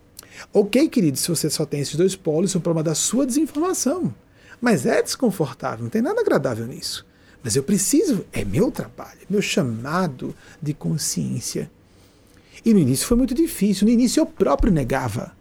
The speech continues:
Quantos médiuns muito sensíveis à percepção do outro lado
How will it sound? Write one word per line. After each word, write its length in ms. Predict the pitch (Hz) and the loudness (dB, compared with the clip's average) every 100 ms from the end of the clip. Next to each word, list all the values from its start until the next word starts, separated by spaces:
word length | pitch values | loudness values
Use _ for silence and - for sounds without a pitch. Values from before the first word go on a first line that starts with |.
| _ - - - _ _ _ _ | _ -20 -20 -20 _ _ _ _
Quantos 400 | 302 440 440 180 | 0 2 4 4
médiuns 560 | 131 123 147 147 131 110 | 2 2 0 0 -2 0
muito 760 | 127 156 254 392 381 - 156 | 2 4 4 2 -2 -4 -4
sensíveis 800 | 123 139 120 - 135 120 135 127 | -2 -4 -6 -6 -8 -8 -8 -8
à 80 | 147 | -8
percepção 480 | 160 - 160 - 143 | -6 -6 -8 -6 -8
do 60 | |
outro 180 | 139 156 | -6 -8
lado 300 | 139 - | -8 -12